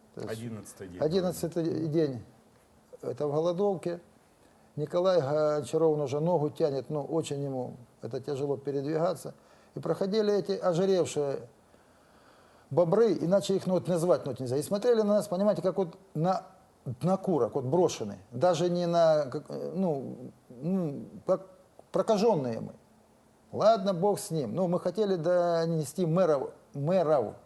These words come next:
Speaker 1: мэрам г-, это городов свою позицию, чтоб, э,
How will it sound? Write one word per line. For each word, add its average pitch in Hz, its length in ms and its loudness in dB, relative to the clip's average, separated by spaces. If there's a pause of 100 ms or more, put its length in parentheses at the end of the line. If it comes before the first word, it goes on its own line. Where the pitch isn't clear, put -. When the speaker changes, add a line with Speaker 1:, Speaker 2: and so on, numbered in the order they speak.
(240)
Speaker 1:
мэрам 151 480 2
г-, 117 160 -4 (320)
это 143 220 -4
городов 165 480 0 (1120)
свою 190 340 2
позицию, 202 600 -2 (160)
чтоб, 165 340 -2
э, 160 280 -6